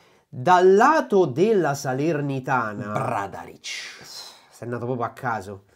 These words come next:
Speaker 1: Senti, io quella coppia là dietro, Fazio Manolas.
Speaker 2: Sì, pure a me que-, l'ho letta, ma ha procurato.
Speaker 1: Uno dei due,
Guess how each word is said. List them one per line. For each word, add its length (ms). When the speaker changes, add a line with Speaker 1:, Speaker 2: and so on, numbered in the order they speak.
Speaker 1:
Senti, 400
io 140
quella 240
coppia 320
là 140
dietro, 360
Fazio 340
Manolas. 840
Speaker 2:
Sì, 200
pure 180
a 40
me 160
que-, 160
l'ho 140
letta, 380
ma 280
ha 60
procurato. 500
Speaker 1:
Uno 420
dei 400
due, 800